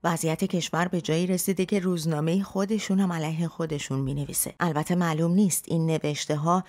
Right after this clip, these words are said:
ترفند تبلیغاتی جدید خود دولته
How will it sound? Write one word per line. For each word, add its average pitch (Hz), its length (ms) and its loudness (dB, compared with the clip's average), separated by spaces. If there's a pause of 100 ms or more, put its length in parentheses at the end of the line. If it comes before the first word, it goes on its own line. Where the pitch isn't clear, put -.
(160)
ترفند 180 640 0
تبلیغاتی 156 720 -2
جدید 156 480 -2
خود 170 240 0
دولته 170 680 0